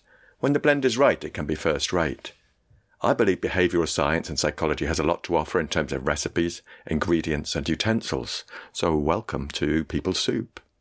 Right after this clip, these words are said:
I'm gonna start with news. I've been planning for two thousand and nineteen, thinking about guests, topics, and ideas, and I'd love to hear your views too.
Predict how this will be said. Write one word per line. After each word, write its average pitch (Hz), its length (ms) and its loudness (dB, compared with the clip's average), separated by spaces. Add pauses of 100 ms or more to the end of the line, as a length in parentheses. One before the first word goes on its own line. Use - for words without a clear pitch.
(280)
I'm 107 120 0
gonna 175 120 2
start 117 300 2
with 90 160 -4
news. 98 800 0 (640)
I've - 140 -2
been 131 140 2
planning 104 580 0
for 78 240 0
two 85 240 0
thousand 78 340 0
and 76 120 2
nineteen, 76 640 0
thinking - 320 -4
about 69 260 -4
guests, - 480 -2
topics, - 560 -4
and 71 140 -2
ideas, 76 360 2
and 73 100 2
I'd 71 80 -2
love 90 160 2
to - 80 -8
hear 90 100 2
your 87 320 4
views 78 320 0
too. 98 400 0